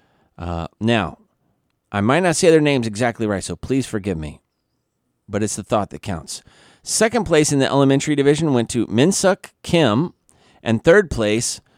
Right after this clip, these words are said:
went to Claire H. Yee. So Minsuk Kim won in piano, second place, and then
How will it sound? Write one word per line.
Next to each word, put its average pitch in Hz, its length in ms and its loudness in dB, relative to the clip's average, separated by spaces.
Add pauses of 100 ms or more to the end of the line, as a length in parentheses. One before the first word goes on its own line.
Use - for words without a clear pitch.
went 120 180 0
to 120 100 -4
Claire 143 680 0 (160)
H. 120 480 -4 (120)
Yee. 107 540 -6 (340)
So 98 200 -2
Minsuk 147 500 2
Kim 139 440 0
won 127 380 2
in 104 160 -2
piano, 135 520 0
second 117 320 -6
place, 104 320 -6 (520)
and 123 140 4
then 113 360 2